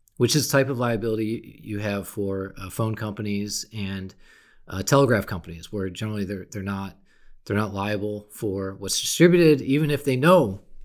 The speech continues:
what's being distributed might be defamatory or, or, or, or otherwise illegal. Um, and we, we trace the history. I, I should, again, I wa-, I wanna emphasize, courts were not, um,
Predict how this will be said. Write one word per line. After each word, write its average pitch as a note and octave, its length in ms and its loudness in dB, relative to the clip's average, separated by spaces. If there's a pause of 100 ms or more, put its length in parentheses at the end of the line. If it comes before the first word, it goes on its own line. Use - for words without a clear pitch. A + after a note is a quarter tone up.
(180)
what's A#2+ 180 2
being A#2+ 160 0
distributed G#2 500 -2
might G2+ 200 -4
be G#2 80 -6
defamatory F2+ 640 -8
or, F2 260 -10
or, F2+ 320 -16
or, F2+ 220 -10 (280)
or F2+ 240 -10
otherwise F#2 380 -8
illegal. F2 460 -12 (840)
Um, G#2 460 -2 (400)
and A#2 380 -2 (880)
we, C3+ 180 2
we C3 180 -8
trace G3+ 460 8
the D3 160 2
history. A#2+ 480 0
I, D3 120 -6
I D3+ 40 -4
should, D#3 320 -2
again, C#3 500 4
I B2 60 0
wa-, C3 160 0
I B2+ 40 -8
wanna C3 200 0
emphasize, G2+ 640 -2 (340)
courts D3+ 320 6
were C3+ 120 0
not, B2+ 360 0 (360)
um, G#2 420 -4